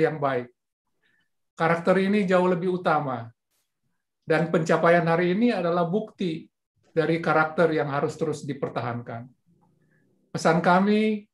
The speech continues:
Dokter Rasim akan menjaga kehormatan ilmuwan dan nama baik alma mater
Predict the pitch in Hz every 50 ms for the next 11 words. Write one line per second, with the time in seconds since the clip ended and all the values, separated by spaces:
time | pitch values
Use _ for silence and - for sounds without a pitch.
0 | _ - 170 170 170 185 170 180 175 175 202 190 190 175 170 180 180 170 175 175
1 | 165 165 175 170 170 180 180 175 - 165 170 170 - 170 165 165 165 180 165 175
2 | 170 165 165 165 165 165 175 180 185 190 190 190 - _ _ _ _ _ _ _
3 | _ _ _ _ _ - - - - 196 180 165 165 170 170 165 175 170 165 165
4 | 165 160 165 170 175 175 175 - 170 156 156 156 156 160 160 160 160 - 180 175
5 | 180 175 -